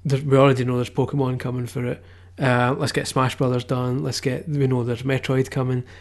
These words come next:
just fucking cover every base." I wouldn't be surprised if there's an F-Zero coming, uh, just all the kind of stuff that the fans want, because it's,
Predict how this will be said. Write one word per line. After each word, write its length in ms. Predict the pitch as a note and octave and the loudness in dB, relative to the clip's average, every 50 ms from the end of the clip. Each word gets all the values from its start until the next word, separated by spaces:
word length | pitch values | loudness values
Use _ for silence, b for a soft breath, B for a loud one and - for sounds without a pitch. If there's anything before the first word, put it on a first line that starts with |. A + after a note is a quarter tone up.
| B B B | B B B
just 160 | C#3+ C3 - | -4 -2 -2
fucking 260 | - - - D3 C3 | -2 0 0 0 0
cover 300 | - - C3 A#2+ A#2+ B2+ | 2 0 0 0 0 0
every 340 | C3 C#3 B2+ A#2 B2+ B2+ B2 A#2 | -2 -2 -2 -2 0 0 0 0
base." 280 | B2 B2 B2 A#2+ - | 0 0 -2 0 0
I 100 | D#3+ C#3 | 0 0
wouldn't 260 | C3 C3+ C#3 C#3+ C#3+ | 0 2 2 2 4
be 80 | C#3 C3 | 2 0
surprised 420 | - - - - B2+ B2 B2 B2 | 0 -2 -4 -2 -2 -2 -4 -4
if 60 | B2 A#2+ | -4 -6
there's 140 | B2+ B2 | -6 -4
an 100 | B2+ B2 | -4 -2
F-Zero 420 | B2+ B2 - - C#3 C3+ C3+ C3+ C3 | -2 -4 -4 -4 -4 -4 -2 -4 -4
coming, 380 | - C3+ C3+ C3 C3 C3 B2+ - b b b b b b b b b | -4 -6 -6 -4 -4 -6 -6 -8 b b b b b b b b b
uh, 120 | C3 B2+ | 0 0
just 220 | A#2+ C3+ B2+ - - | 2 2 0 0 0
all 200 | - D3 C#3+ C3+ | 2 4 6 6
the 100 | C#3 C3+ | 4 4
kind 180 | - D3 B2+ | 2 2 2
of 60 | A#2+ - | 2 0
stuff 240 | - C3 A#2+ - | -2 -4 -4 -4
that 80 | - E3 | -4 -6
the 80 | C#3 A#2+ | -4 -4
fans 340 | - C3 B2+ B2+ B2+ B2 | -4 -4 -4 -4 -4 -4
want, 220 | B2+ B2+ B2+ C#3+ C#3+ | -4 -4 -4 -2 -4
because 260 | C#3 - - A#2+ A#2+ | -4 -4 -4 -4 -4
it's, 240 | B2+ B2 - - | -4 -4 -6 -8